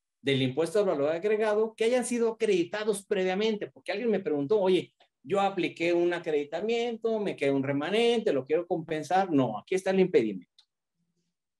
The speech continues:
Primer impedimento, primer párrafo. Tú en lo particular, sujeto pasivo de la contribución, no puedes compensar. Está claro. Propicias el acto administrativo, el acto de visita domiciliaria.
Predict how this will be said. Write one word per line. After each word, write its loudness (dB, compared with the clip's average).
Primer 6
impedimento, 6
primer 0
párrafo. -8
Tú 8
en 8
lo 6
particular, 2
sujeto -2
pasivo 2
de 4
la 0
contribución, 0
no 2
puedes 4
compensar. -4
Está 0
claro. -6
Propicias 6
el 4
acto 2
administrativo, 0
el -2
acto 2
de 4
visita 0
domiciliaria. 2